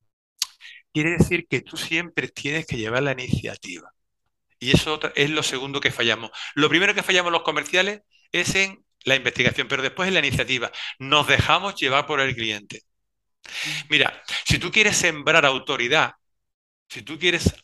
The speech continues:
Speaker 1: se-, hacer que el cliente sienta que tiene tu autoridad en lo que vendes, tienes que llevar la iniciativa, tienes que marcar los pasos, tienes que decir,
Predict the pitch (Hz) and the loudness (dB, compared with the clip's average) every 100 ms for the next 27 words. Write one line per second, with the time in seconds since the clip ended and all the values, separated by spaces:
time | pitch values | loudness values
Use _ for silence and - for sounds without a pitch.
0 | - - 139 - - - - 165 135 - | 2 2 2 -6 -4 -2 2 0 0 -16
1 | _ _ _ _ _ _ - _ - 120 | _ _ _ _ _ _ -20 _ 0 0
2 | 107 110 117 156 156 - 156 147 120 - | 0 -4 -2 -2 -2 0 0 0 -4 -2
3 | 113 151 151 143 - 156 120 117 110 110 | -2 0 0 0 0 2 0 -2 -4 0
4 | 143 123 117 107 135 156 104 101 156 - | 0 0 -2 -2 -2 -4 -8 -8 -10 -14
5 | _ _ - - - - 151 165 175 135 | _ _ -14 -14 -6 0 2 4 4 4
6 | 143 143 135 127 123 117 123 110 151 170 | 6 4 2 -2 -4 -2 -4 -2 0 0
7 | 180 156 123 120 143 139 127 - 120 - | 0 2 2 2 0 0 -2 0 -2 -2
8 | 107 147 160 151 143 147 | -4 4 4 4 2 0